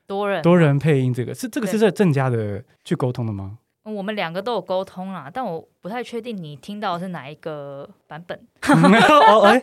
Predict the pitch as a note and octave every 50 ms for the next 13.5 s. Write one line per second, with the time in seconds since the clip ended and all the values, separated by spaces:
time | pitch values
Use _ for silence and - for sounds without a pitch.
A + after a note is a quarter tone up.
0 | - - - - - F4+ F4 E4+ E4 D#4+ - C#4+ D3 D3+ - - B3+ A3+ A#3+ B3
1 | A3 F#3 F3 F3 - G#3+ F#3+ D#3+ - - - - G3 - F3 F#3 F3+ F3+ F3 F3
2 | E3 D#3+ D#3+ D3+ D3 C#3 C3 B2 - G#3 G#3 F3+ E3 E3 B3 G#3+ F#3 E3 E3+ F#3+
3 | F3+ F3 F#3+ F3+ - F3+ D#3+ D3 D3+ D3 D3 D3+ D3 - C#3+ C#3 C#3 C#3 B2+ B2+
4 | B2+ - B2+ - E3+ F3+ F3+ F3+ F3 E3 - F#3+ F#3+ F#3 F3 F#3 F3+ E3+ F3 D#3
5 | F#3 E3 C3 A2+ A2 G#2+ G#2+ A2+ A2 A#2 - _ _ _ _ _ - C#3 E3 F#3
6 | G3 D3+ - - D3 D#3 D3 C#3+ G3 F3 - - - - - - - G#3+ F3 -
7 | - - - E3+ C#3 - - F3+ F#3 F#3+ - G3 F3+ F3+ D#3 C#3+ C#3+ C3+ D3 C#3+
8 | C3+ C3+ - _ _ _ _ _ _ G3 F#3 E3 G3 E3 C3 - - - - -
9 | _ _ _ _ _ _ _ _ C4+ C4+ C4 - C#4+ D4 D#4+ E4 D#4+ D4 D4 D#4+
10 | D4 - D#4+ C4+ A#3 G3+ F#3 F3 E3+ E3+ E3+ F3 - - _ _ _ _ _ _
11 | - C4 C4 A#3+ D#3+ G#3 D4 D#4+ D#4 D4 A#3+ - - _ _ _ _ _ _ -
12 | A#3 E4 D4+ A#3+ C4 C4+ D4+ D4+ C4 A3+ F#3 E3 E3 - - G3+ G#3+ - G3+ F3+
13 | E3+ F3+ G#3+ G#3+ G3+ F#3+ F3+ F#2 F3 F3+